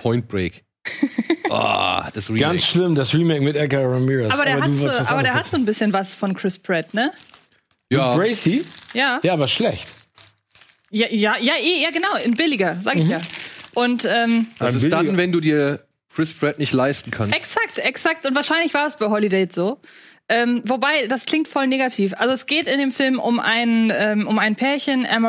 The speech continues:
Speaker 2: Roberts, Luke Bracey. Beide verbringen ganz, ganz furchtbare Weihnachten jeweils unabhängig voneinander und beschließen, äh, weil sie das zufällig mitkriegen, treffen sich zufällig in einer Mall und kriegen dann mit, dass der jeweils andere schlechte Weihnachten gefeiert hat. <laughs> Das ist total absurd.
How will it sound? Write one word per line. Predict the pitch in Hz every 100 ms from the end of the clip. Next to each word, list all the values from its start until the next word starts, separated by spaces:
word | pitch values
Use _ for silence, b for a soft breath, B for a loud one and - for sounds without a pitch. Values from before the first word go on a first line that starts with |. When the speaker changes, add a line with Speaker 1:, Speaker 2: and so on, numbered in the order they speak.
| 226
Speaker 2:
Roberts, | 233 240 233 220
Luke | 214 -
Bracey. | 226 247 - 233
Beide | 220 240
verbringen | 233 214 220 226
ganz, | 233 277
ganz | - 247
furchtbare | - 254 - 226 208
Weihnachten | 220 277 277 247
jeweils | 240 226 202
unabhängig | 247 330 311 294 285
voneinander | - 262 254 262 254
und | 233 226
beschließen, | 226 - 262 269 262 262 B B B B B 208
äh, | 214 220
weil | 196 214
sie | 220
das | 202 -
zufällig | 330 320 262 240
mitkriegen, | 320 - 262
treffen | - 247 240
sich | 214
zufällig | - - 262 233
in |
einer | 220
Mall | 196 180 214 240
und | 220
kriegen | - 226
dann | 190 190
mit, | 233 -
dass | 185
der | 220 202
jeweils | 208 208 -
andere | 214 208
schlechte | - 208 202
Weihnachten | 170 208 220 214
gefeiert | 196 - 208 220
hat. | 220
<laughs> | - - - -
Das | 196 - - - -
ist | 262 -
total | 269 - 226 214
absurd. | 214 208 220 262 -